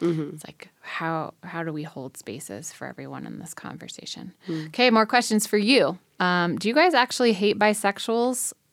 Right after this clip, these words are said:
Speaker 2: or is it all in our heads?
Speaker 1: Ugh.
Speaker 2: You guys being, you are, you are the <laughs> representation of
Speaker 1: I'm
Speaker 2: lesbian.
Speaker 1: representing all lesbians, and now I will speak for them. Um, <laughs> no, I think that I have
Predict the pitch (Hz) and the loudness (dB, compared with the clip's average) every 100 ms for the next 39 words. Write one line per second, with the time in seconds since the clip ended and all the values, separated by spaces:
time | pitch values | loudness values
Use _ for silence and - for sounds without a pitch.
0 | _ - 175 175 170 180 - 165 160 165 | _ -2 2 2 2 -2 -2 -2 -2 -4
1 | 160 98 80 - - - _ _ _ _ | -4 -6 -8 -10 -14 -16 _ _ _ _
2 | - 196 202 247 156 - 180 160 151 147 | 4 6 8 6 2 -6 -6 -2 -2 -2
3 | 143 - _ _ 165 151 147 139 143 160 | -4 -12 _ _ -6 -2 -2 -2 -6 -10
4 | _ _ - 143 151 156 156 151 - - | _ _ -14 -10 -6 -4 -4 -4 -10 -20
5 | - - 247 233 190 175 156 - 196 220 | -16 2 6 8 8 6 2 0 6 8
6 | 196 202 277 240 247 247 247 208 - 196 | 8 8 6 8 8 8 6 6 4 2
7 | 180 180 170 208 196 208 208 196 185 - | 4 6 8 8 8 8 8 8 8 8
8 | 220 302 311 190 165 165 165 170 151 151 | 8 8 8 8 6 4 6 4 4 6
9 | 156 202 - - 165 - 160 175 285 - | 4 4 2 0 0 0 0 0 -4 -8
10 | _ _ _ - 160 151 156 185 - 269 | _ _ _ 0 2 4 4 2 4 2
11 | - - - - - - 294 247 196 233 | 2 -8 -18 -18 -10 2 6 6 4 2
12 | 294 294 - 247 - 190 196 185 180 180 | 0 0 2 2 2 2 0 -2 0 0